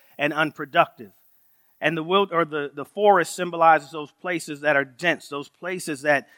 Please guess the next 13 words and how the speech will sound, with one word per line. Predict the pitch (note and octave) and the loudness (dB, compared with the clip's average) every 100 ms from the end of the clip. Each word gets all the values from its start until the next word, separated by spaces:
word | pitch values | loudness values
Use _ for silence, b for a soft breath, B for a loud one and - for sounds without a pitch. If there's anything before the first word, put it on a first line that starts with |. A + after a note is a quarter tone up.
| b | b
limit | C3 D#3+ F#3+ E3+ | -4 0 0 0
your | D#3 D3+ | -8 -8
vision | C#3+ D#3+ D3+ C#3 | -6 -6 -6 -8
and | C#3+ | -8
at | C3+ | -10
times | - E3+ D#3+ C#3+ - | -4 0 0 0 -6
can | C#3+ | -10
be | C#3 C3 | -8 -10
blinding. | B2+ D3 D3+ C#3+ B2+ | -4 -2 -2 -4 -8
The | B2 | -12
King | - E3+ C#3+ | -8 -6 -6
James | D#3 D#3 C3 | -8 -8 -6
Bible | C#3 C#3+ C3+ A2+ | 2 4 4 -4